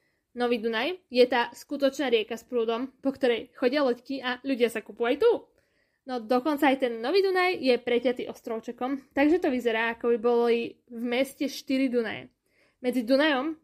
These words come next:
a Novým Dunajom je teda ostrov, ktorý sa volá Donau Insel, kam sme síce ešte nezašli, no čítala som, že je to raj pre korčuliarov. A zároveň Nový a Starý Dunaj tvoria taký ostrov uprostred Viedne, kde je obrovský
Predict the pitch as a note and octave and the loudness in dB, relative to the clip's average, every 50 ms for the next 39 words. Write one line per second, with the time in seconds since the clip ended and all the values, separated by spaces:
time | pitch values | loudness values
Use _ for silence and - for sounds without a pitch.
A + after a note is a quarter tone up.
0 | _ _ - F#4 A#3+ A3 A3+ - _ _ B3+ A#3+ B3+ C#4 F#4+ G#4 E4+ B3+ A3+ A3 | _ _ -2 -2 -2 -2 -4 -10 _ _ -6 -4 0 2 4 4 4 4 2 -2
1 | G#3+ G3+ G#3 A3+ C#4+ E4+ D#4+ B3 B3+ D4+ D4+ C#4+ C#4 B3 - - A#3 - - - | -2 -2 -4 -4 -4 -2 0 0 0 0 2 2 2 0 0 -2 -8 -8 -10 -12
2 | - A#3+ A#3 C4 F4 D#4+ - - E4+ E4 E4 - E4 C#4+ C4+ C4 A#3 A#3 A3+ A#3+ | -8 -4 -2 0 0 0 0 2 2 2 2 2 2 2 2 2 2 2 0 -2
3 | A3+ A3+ A3 G3+ G3+ - - A#3 A#3 A#3 - - D4+ E4+ G4+ A4 - _ _ _ | -4 -4 -6 -8 -8 -10 -12 -14 -14 -10 -4 -2 0 0 -2 -2 -6 _ _ _
4 | _ _ _ _ _ _ - G4 G#4+ G4+ G4+ G4 D#4 F4 F4 F#4+ F4+ D#4+ - - | _ _ _ _ _ _ 0 2 4 4 4 4 2 2 2 2 0 0 0 0
5 | D#4+ C#4 C4 B3+ B3 A#3+ A#3+ B3 A#3+ - - D#4 D#4 D4 C4 B3 - D4 C#4 D#4+ | -2 -2 0 0 0 0 0 0 -2 -2 -4 -4 -2 -2 -4 -4 -4 -2 0 2
6 | D#4 D4 C#4+ D4+ C#4 B3+ C4 B3+ B3+ B3+ B3+ A#3+ A#3 A#3 A#3+ A#3+ A#3 A#3 A#3+ A#3 | 2 2 0 0 -2 0 2 2 2 0 0 -2 -2 0 0 0 0 -2 -4 -8
7 | G#3+ - A#3 A3 - - - A3+ A3 G#3+ G#3 G#3+ A3 G#3+ _ _ _ _ _ _ | -10 -10 -12 -12 -14 -16 -18 -16 -16 -14 -14 -14 -16 -18 _ _ _ _ _ _
8 | _ _ _ _ - C4+ C4 B3 C4+ E4+ F#4+ E4 B3+ B3 C4+ C#4+ - _ - B3+ | _ _ _ _ -6 0 4 6 6 6 6 4 4 2 0 -2 -6 _ -4 0
9 | C4+ C#4+ E4 G4 F4+ D4 C#4+ - - A#3+ A#3+ C4 B3+ G#3+ A3+ A3 G3+ F#3+ F#3+ C4+ | 2 4 4 6 4 4 2 2 2 2 2 2 0 -2 -4 -4 -4 -4 -6 -6
10 | D#4 D#4 - _ - C4 C#4 C#4 C#4 C4+ C4 B3+ B3+ - A#3 A#3+ - C4 - - | -8 -10 -10 _ 0 2 4 6 6 6 6 4 0 -2 -4 -4 -6 -10 -8 -4
11 | C4 C#4+ C#4+ - F#4+ F4 C#4+ C#4 - A#3+ C4 C#4 - D#4+ A#3+ A#3 G#3+ A3 G#3 G3 | -4 -4 -4 -2 -2 0 0 0 0 0 -2 -2 -2 -4 -2 0 0 0 0 0
12 | A3 B3 C4+ B3+ A3+ B3 A#3 - - - - C4+ A#3 C#4 D4+ C#4+ C#4 C#4 - - | -2 -4 -4 0 2 2 2 2 0 -2 -2 2 4 6 6 6 4 2 0 -8
13 | - - | -18 -20